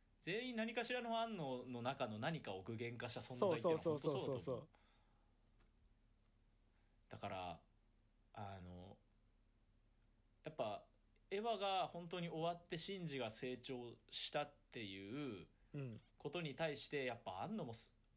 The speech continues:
Speaker 1: せ-、大人になったんだなっていうのも、本当言葉通りそうで。
Speaker 2: そうだね。
Speaker 1: やっぱそのシンジ君が成長したってことは、百パーセントそれは庵野が成長したってことじゃん。
Speaker 2: そうだね。だからかけ-、だから成長したからかけたん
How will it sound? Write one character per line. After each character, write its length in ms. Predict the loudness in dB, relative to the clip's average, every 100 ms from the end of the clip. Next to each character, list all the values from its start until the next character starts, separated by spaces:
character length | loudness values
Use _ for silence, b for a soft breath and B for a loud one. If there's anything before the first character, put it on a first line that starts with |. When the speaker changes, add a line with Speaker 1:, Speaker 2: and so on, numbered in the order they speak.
| -20 -12
Speaker 1:
せ-、 180 | -12 -10
大 60 | -2
人 220 | 2 2
に 60 | 2
な 80 | -2
っ 60 | 2
た 80 | -2
ん 100 | 0
だ 100 | -4
な 100 | -6
っ 80 | -8 -14 -12
て 60 | -6
い 260 | -2 -2
う 40 | -4
の 80 | -2
も、 360 | 0 0 -4 -16 _ _ b b b b _
本 200 | -2 -2
当 260 | 0 0 -2 -14 _ -10
言 100 | -2 4 6
葉 120 | 6
通 180 | 4 2
り 60 |
そ 220 | 0 0 0
う 20 |
で。 160 | -6 -16 _ _ _ _ _
Speaker 2:
そ 160 | 0 2
う 40 |
だ 60 | 2
ね。 180 | -4 -12 _ B B B B B B _ _ _ _ -2
Speaker 1:
や 80 |
っ 40 | -2
ぱ 60 |
そ 80 | -2
の 60 | -2
シ 160 | 0
ン 40 | 0 0
ジ 80 | -2
君 200 | -2 -4
が 80 | -2
成 260 | 2 2
長 180 | 2 0
し 80 | 2
た 80 | 0
っ 100 | 0
て 100 | -2
こ 100 | 0
と 120 | 2
は、 240 | 2 2 2
百 160 | -2
パ 60 | 2 2
ー 40 | 4
セ 60 |
ン 20 | 2
ト 80 |
そ 100 | 2
れ 60 | 4
は 120 | 6
庵 160 | 4 2
野 80 | 0
が 60 | 2
成 200 | 2 4
長 140 | 4
し 60 | 4
た 60 |
っ 60 | 2
て 80 | 4
こ 100 | 2
と 60 |
じ 60 | 0
ゃ 40 |
ん。 20 | -8 B B B B
Speaker 2:
そ 180 | 2 4
う 20 |
だ 120 | 4
ね。 160 | 0 2
だ 140 | 4 6
か 100 | 6
ら 100 | 6
か 140 | 0
け-、 100 | -2
だ 140 | 2 4
か 40 |
ら 60 | 4
成 200 | 4 2
長 180 | 4 4
し 80 | 4
た 80 | 4
か 100 | 4
ら 60 |
か 120 | 2 0
け 80 | 0
た 120 | -2
ん 140 | -4